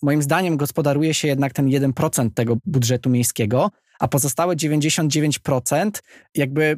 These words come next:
przestaje się monitorować, bo już ma się ten jeden procent, tak? W sensie, że, że to działa trochę na takiej zasadzie, że miasta mogą tego użyć do takiego przykrycia, może to nie jest, e, odpowiednie słowo, ale że ten budżet obywatelski jest traktowany jako,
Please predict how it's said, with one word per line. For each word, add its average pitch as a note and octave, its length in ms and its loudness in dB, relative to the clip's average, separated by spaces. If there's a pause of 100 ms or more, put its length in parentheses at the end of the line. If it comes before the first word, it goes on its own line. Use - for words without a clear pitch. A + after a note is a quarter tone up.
przestaje G3 460 0
się G#3 140 -2
monitorować, F#3 680 0
bo E3 100 0
już F3 160 0
ma F#3 120 2
się G3 140 -2
ten F3 140 0
jeden D3+ 260 2
procent, A2 400 -2
tak? C#3+ 180 0
W - 40 -4
sensie, D3+ 320 0
że, D3 300 0 (140)
że C#3+ 80 0
to D3+ 80 -2
działa D#3+ 180 2
trochę E3 220 -4
na E3 80 0
takiej E3 240 -2
zasadzie, D#3+ 380 0
że D#3 120 -2
miasta D#3 320 -2
mogą D#3 260 0
tego D3 240 0
użyć E3 480 0
do C#3 140 -2
takiego D3 320 -2 (300)
przykrycia, D#3 760 -2
może A#2+ 180 0
to C3 100 0
nie C3+ 100 2
jest, B2+ 220 -2
e, B2 160 2
odpowiednie C3 420 0
słowo, C3+ 320 0
ale B2+ 240 2 (340)
że C3+ 80 -2
ten D3 140 2
budżet D#3 280 0
obywatelski D#3 540 0
jest D#3 100 -2
traktowany D#3+ 480 0
jako, D3+ 400 0